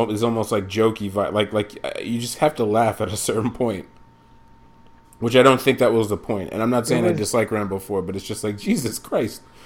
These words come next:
Speaker 1: Like, that's my response to quite a few scenes in that movie.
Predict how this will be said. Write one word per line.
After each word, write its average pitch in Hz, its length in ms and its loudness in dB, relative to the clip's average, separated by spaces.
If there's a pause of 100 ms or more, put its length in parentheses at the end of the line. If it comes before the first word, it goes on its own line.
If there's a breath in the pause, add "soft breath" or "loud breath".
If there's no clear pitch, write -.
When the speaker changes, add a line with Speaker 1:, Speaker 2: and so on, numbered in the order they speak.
(160 loud breath)
Speaker 1:
Like, 113 140 2
that's 139 240 4
my 151 320 4 (540 loud breath)
response 120 540 2
to - 80 -6
quite 123 260 4
a 120 40 2
few 113 160 -4
scenes 117 340 -2
in 101 100 -6
that 101 160 -6
movie. 92 320 -8